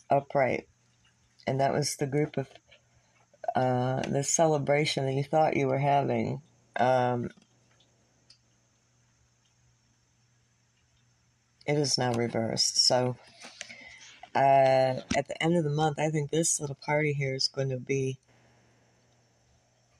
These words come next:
dismantled in some way. But you, I, it, it looks like you have the decision to make here about whether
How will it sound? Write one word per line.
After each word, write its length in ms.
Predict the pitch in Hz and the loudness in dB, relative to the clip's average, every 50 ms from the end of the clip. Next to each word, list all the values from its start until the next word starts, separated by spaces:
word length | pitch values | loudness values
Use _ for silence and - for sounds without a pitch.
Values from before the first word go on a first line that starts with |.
| _ _ _ _ _ _ - - _ _ - - - - - - - - - - - - - - - - - - _ - - _ _ _ _ - - _ - - _ _ _ _ _ _ _ _ - - - - - - - - - | _ _ _ _ _ _ -20 -20 _ _ -18 -18 -16 -18 -16 -16 -16 -16 -16 -18 -14 -12 -12 -12 -12 -14 -18 -14 _ -14 -14 _ _ _ _ -20 -20 _ -20 -20 _ _ _ _ _ _ _ _ -20 -20 -20 -20 -20 -20 -18 -12 -8
dismantled 840 | - 147 143 - - 135 135 143 160 151 - - 120 107 101 92 113 | -2 0 0 0 2 0 0 2 2 0 0 -2 -2 -2 -2 0 0
in 180 | 117 117 113 | 0 0 -2
some 400 | 113 - - - 139 143 139 127 | -2 -4 -2 0 0 0 0 0
way. 320 | 110 85 58 - - - - - - - | 0 0 -2 -2 -4 -6 -8 -10 -8 -6
But 160 | - 143 104 110 | -6 -4 -4 -4
you, 440 | 131 143 160 180 185 170 160 - - | -2 0 0 2 2 2 0 0 0
I, 240 | 143 143 147 147 - - | 0 2 2 0 -2 -4
it, 220 | - 123 - - | -4 -2 -2 -2
it 100 | - 147 | -2 0
looks 220 | 156 180 185 - - | 0 0 0 0 -2
like 140 | 170 156 | -2 0
you 200 | 151 160 170 170 | 0 2 2 2
have 240 | 160 156 135 127 131 | 2 2 0 0 -2
the 120 | - 131 123 | -4 -6 -4
decision 640 | - 147 131 - - - 139 139 127 127 127 123 123 - - | -4 -4 -4 -2 -2 -2 -2 -2 -2 -4 -4 -4 -6 -6 -6
to 60 | 123 | -4
make 300 | 120 113 - - - - | -4 -4 -4 -6 -8 -10
here 360 | - - - - - 123 - _ _ _ _ _ _ _ _ _ _ _ _ _ - - - _ _ _ _ _ _ _ _ _ _ _ _ _ _ _ _ _ _ _ _ _ _ - - - - - - - - - - - _ _ _ _ - | -10 -8 -8 -8 -8 -10 -12 _ _ _ _ _ _ _ _ _ _ _ _ _ -16 -16 -16 _ _ _ _ _ _ _ _ _ _ _ _ _ _ _ _ _ _ _ _ _ _ -20 -20 -20 -20 -20 -20 -20 -20 -20 -20 -20 _ _ _ _ -6
about 280 | 135 127 135 131 127 | -2 0 2 2 2
whether 360 | - 143 143 147 147 135 131 | 2 2 2 2 2 0 0